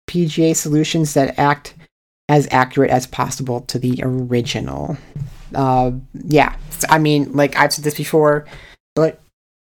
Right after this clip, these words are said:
the, the Mega S G and the Mega EverDrive Pro combo for me is fantastic and makes me very happy. Um, and, and makes me realize how much, you know, I can live without. But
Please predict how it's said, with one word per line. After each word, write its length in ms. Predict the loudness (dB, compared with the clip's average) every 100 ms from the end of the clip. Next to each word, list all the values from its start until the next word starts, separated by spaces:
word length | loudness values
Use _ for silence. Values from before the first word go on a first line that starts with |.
| _ 0
the, 280 | 2 4
the 140 | 4 4
Mega 280 | 4 6 4
S 180 | 4
G 400 | 0 0 2 0
and 240 | 0 0 0
the 100 | 2
Mega 360 | 2 0 0
EverDrive 220 | 0 0 0
Pro 180 | -2
combo 480 | -2 -4 -4 -4 -6 -6
for 160 | -2 2
me 260 | 2 -2 -4 -2
is 340 | -2 -2 -12 _ _ _ _
fantastic 580 | -6 -4 -4 0 -2 -2
and 140 | -6
makes 200 | -6 -4
me 60 | -8
very 200 | -8 -10
happy. 340 | -10 -10 -12 -12 _ _ _ _ _ _ _ _
Um, 380 | -8 -6 -6 -8 -10 -20 _ _ -2
and, 340 | 0 -2 -2
and 440 | 0 2 0 -6 -18 -20 _
makes 300 | 0 2 2
me 60 | 2
realize 320 | 4 4 2
how 80 | 0
much, 320 | 0 -2 -2
you 80 | -4
know, 300 | -2 -4 -8 -12 -20 _ _ _ _ _ _
I 80 | 0
can 220 | 2 2
live 200 | 2 0
without. 400 | -2 -4 -4 -4 -8 _ 4
But 220 | 6 6